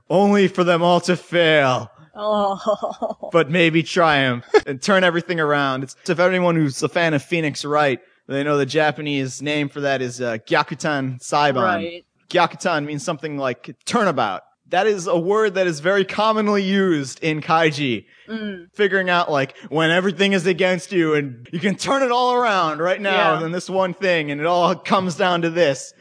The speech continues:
Speaker 1: Pull that out at the last minute. That's how Kaiji is. So I think everyone should give Kaiji a shot. It's very easy to find still. I don't think it's gonna get licensed anytime soon.
Speaker 2: Yeah, I would imagine not.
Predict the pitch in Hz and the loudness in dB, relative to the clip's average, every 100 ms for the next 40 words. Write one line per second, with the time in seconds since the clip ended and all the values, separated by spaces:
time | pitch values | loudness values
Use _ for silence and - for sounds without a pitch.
0 | - - 214 196 190 185 160 131 160 165 | -8 0 2 4 4 4 4 2 0 2
1 | 165 156 160 156 139 - 180 190 196 - | 0 -2 -6 -6 -8 -2 -2 2 0 2
2 | 185 175 165 170 143 127 170 165 170 269 | 2 2 2 0 0 -2 0 0 2 -2
3 | 262 - _ - 247 240 233 226 208 208 | -2 -8 _ 0 0 2 2 2 0 -4
4 | 160 208 196 196 190 180 180 170 196 175 | -2 0 0 2 4 4 0 -4 0 4
5 | 165 156 - _ - 143 214 208 196 190 | 4 2 -6 _ -10 0 2 2 0 -2
6 | 170 175 165 185 175 175 165 - 180 170 | -2 -4 -2 0 0 0 -4 -4 0 4
7 | 165 160 156 - _ - 175 180 185 - | 4 2 0 -8 _ 0 4 4 2 -2
8 | 196 185 170 175 - 180 165 160 - 151 | 0 0 0 -6 -2 -2 2 0 2 2
9 | 160 156 175 156 151 160 156 175 156 147 | 4 2 -2 -4 -4 -6 -4 -4 -4 -4
10 | - 170 160 156 247 233 254 285 240 214 | -4 0 0 0 2 4 4 2 0 0
11 | 208 202 185 185 180 170 | 0 -2 -10 -8 -8 -8